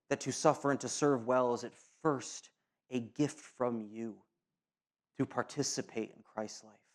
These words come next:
Lord, give us the grace and strength to do so.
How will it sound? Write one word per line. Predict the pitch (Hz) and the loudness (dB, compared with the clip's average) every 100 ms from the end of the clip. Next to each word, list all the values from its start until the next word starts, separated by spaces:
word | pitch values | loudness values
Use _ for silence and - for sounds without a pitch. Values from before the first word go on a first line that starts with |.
| _ _ _ _ _ _ _ _ _ _ _ _ _ _ _ _ _ _ _ - | _ _ _ _ _ _ _ _ _ _ _ _ _ _ _ _ _ _ _ 2
Lord, | 135 127 | 4 4
give | 156 | 2
us | 139 | 0
the | - | -4
grace | 113 120 110 113 | -2 -2 -2 -6
and | |
strength | - - 110 107 | -16 -8 -8 -8
to | 98 | -20
do | 107 | -20
so. | 104 - | -20 -20